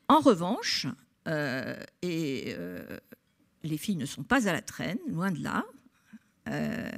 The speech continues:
c'est un discours très orienté que je fais. Euh, les filles, quand on fait, euh, la, la, la partie de l'enquête qui porte sur les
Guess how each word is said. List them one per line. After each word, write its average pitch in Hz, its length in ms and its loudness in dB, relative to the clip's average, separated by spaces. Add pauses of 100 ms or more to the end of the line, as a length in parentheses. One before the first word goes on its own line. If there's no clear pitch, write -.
(240)
c'est - 400 -12
un - 160 -6 (240)
discours 185 440 -4
très 180 320 -2
orienté 160 520 -2
que - 160 -6
je - 80 -6
fais. - 320 -4 (560)
Euh, 165 880 6 (200)
les 214 200 4
filles, 294 260 0 (460)
quand 208 200 0
on 202 80 0
fait, 226 480 2
euh, 151 520 -2
la, 160 280 -2
la, 156 180 -4 (100)
la - 140 -6
partie - 260 -2
de 175 60 -4
l'enquête 190 380 0
qui 165 120 -4
porte 214 280 4
sur 160 300 -2
les 147 420 2